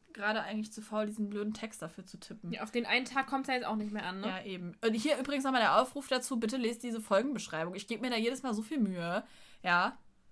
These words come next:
Speaker 1: Und ich weiß, dass nicht so viele die lesen. Es gibt, es gibt Leute, die sie lesen. Hier, Shoutout an euch, ihr seid super. Alle anderen, ihr seid fast genauso super. Aber wenn ihr die Folgenbeschreibung lesen würdet, wärt ihr noch viel superer.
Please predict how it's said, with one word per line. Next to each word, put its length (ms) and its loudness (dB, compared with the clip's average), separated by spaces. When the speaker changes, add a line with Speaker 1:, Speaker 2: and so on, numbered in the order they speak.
Speaker 1:
Und 180 0
ich 140 -6
weiß, 360 6
dass 180 -4
nicht 200 0
so 200 2
viele 300 0
die 100 4
lesen. 380 2
Es 180 -6
gibt, 280 -6
es 160 -8
gibt 200 -2
Leute, 260 6
die 100 -2
sie 120 -2
lesen. 260 -2
Hier, 300 4
Shoutout 380 2
an 120 2
euch, 300 4
ihr 80 0
seid 160 0
super. 400 -2
Alle 220 6
anderen, 400 4
ihr 120 0
seid 320 4
fast 420 -2
genauso 400 4
super. 480 0
Aber 220 4
wenn 140 4
ihr 80 2
die 100 0
Folgenbeschreibung 680 4
lesen 220 -2
würdet, 300 -2
wärt 220 4
ihr 80 -2
noch 180 -2
viel 240 -4
superer. 1000 -8